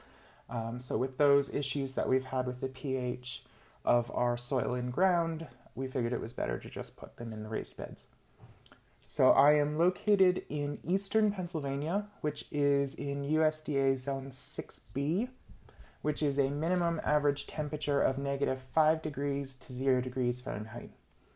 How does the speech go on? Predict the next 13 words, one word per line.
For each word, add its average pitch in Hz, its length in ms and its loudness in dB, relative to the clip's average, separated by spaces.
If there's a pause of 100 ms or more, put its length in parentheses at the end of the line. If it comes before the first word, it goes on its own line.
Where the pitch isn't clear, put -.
(380)
Most 185 380 2
of 196 120 -2
Pennsylvania 160 720 -2
falls 143 480 4
in 139 200 -4
the 135 100 -4
six - 420 -6
A 143 240 0
to 139 120 -14
six - 320 -8
B 123 280 -2
range, 139 560 -2 (420)
though 135 160 2